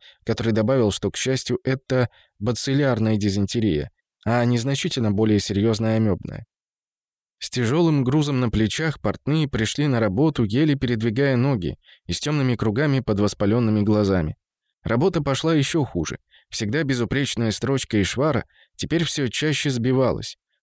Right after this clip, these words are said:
Ом с трудом пользовался затёкшей рукой.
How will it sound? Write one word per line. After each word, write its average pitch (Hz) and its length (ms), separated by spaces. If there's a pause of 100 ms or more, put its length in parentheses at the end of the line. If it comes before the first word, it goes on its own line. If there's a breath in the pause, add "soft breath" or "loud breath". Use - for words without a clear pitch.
Ом 160 180
с - 60
трудом 143 400
пользовался 131 580
затёкшей 117 540
рукой. 107 420